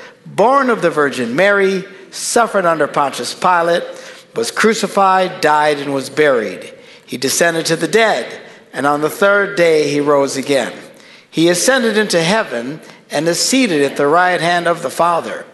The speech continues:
He will come again to judge the living and the dead, and his kingdom will have no end. We believe in the Holy Spirit, the holy Christian church, the fellowship of believers, the forgiveness of sins,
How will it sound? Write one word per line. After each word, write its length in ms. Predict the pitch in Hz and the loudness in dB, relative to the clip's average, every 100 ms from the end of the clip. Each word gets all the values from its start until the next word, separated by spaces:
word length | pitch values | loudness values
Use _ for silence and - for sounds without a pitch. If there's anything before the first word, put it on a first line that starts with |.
| - - - - | -20 -20 -20 -6
He 140 | 123 | -2
will 260 | 131 175 185 | 2 2 2
come 220 | 185 175 | 0 -2
again 440 | 160 202 196 180 | 0 2 2 0
to 120 | 151 143 | -4 -4
judge 440 | 160 160 - - | 0 0 0 -6
the 120 | 151 | -2
living 460 | 151 202 226 214 - | 0 2 2 0 0
and 160 | 214 | -2
the 60 | 196 | -2
dead, 460 | 143 120 113 - - - - - | 0 0 0 -4 -16 -20 -20 -6
and 160 | 131 135 | -2 0
his 160 | 139 | -2
kingdom 500 | - 165 147 139 139 | -2 -4 0 0 0
will 140 | 127 127 | 0 0
have 340 | 139 139 135 | 0 -2 -2
no 280 | 135 135 123 | 0 0 0
end. 440 | 143 127 101 90 - - _ - - | -2 -2 -4 -10 -18 -20 _ -20 -20
We 300 | - 120 196 | -6 2 2
believe 480 | 202 180 160 165 165 | 2 2 2 0 0
in 100 | 170 | -2
the 120 | 175 | 0
Holy 260 | 127 127 117 | 0 -2 -2
Spirit, 640 | - - - 240 240 233 - - - - - | -6 -4 2 2 2 -2 -8 -10 -14 -20 -18
the 80 | 104 | -12
holy 400 | 104 147 226 247 | -2 2 4 2
Christian 480 | - 240 - 226 190 | 0 -2 0 -4 -2
church, 580 | - 156 147 - - - - - | 0 0 0 -4 -10 -12 -20 -16
the 120 | - 123 | -6 -6
fellowship 640 | - 233 254 - 175 131 | 0 0 0 -2 -4 -2
of 160 | 131 - | -2 -2
believers, 840 | 131 185 220 220 214 196 - - - - | 0 2 2 2 2 -2 -10 -14 -20 -14
the 120 | - | -12
forgiveness 640 | 104 131 113 208 262 247 - | -8 -10 0 0 2 -2 0
of 140 | 233 | -2
sins, 760 | - - 175 165 170 170 - | -2 0 0 0 -4 -8 -12